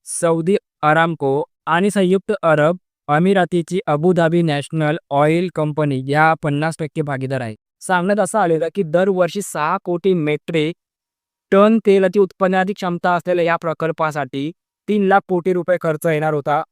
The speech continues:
असा प्रकल्पाचाही प्रस्ताव मांडण्यात आलेला होता. या प्रकल्पासाठी आधी रत्नागिरीतील नाणारमध्ये चौदा एकर जागा अधिग्रहित केली जाणार होती, पण विरोधानंतर हा प्रकल्प साधारण पंधरा किलोमीटर उत्तरेला बारसू इथे हलवण्यात आला.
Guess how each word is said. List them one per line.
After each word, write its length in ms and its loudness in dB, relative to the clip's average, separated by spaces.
असा 180 -6
प्रकल्पाचाही 680 -4
प्रस्ताव 300 -6
मांडण्यात 320 -6
आलेला 240 -6
होता. 260 -12
या 140 6
प्रकल्पासाठी 720 0
आधी 220 0
रत्नागिरीतील 640 -2
नाणारमध्ये 720 0
चौदा 340 2
एकर 340 -2
जागा 500 0
अधिग्रहित 500 4
केली 220 0
जाणार 240 2
होती, 300 -6
पण 180 4
विरोधानंतर 600 2
हा 140 2
प्रकल्प 440 -2
साधारण 480 0
पंधरा 340 0
किलोमीटर 420 -2
उत्तरेला 600 -2
बारसू 540 0
इथे 280 -2
हलवण्यात 400 2
आला. 240 -2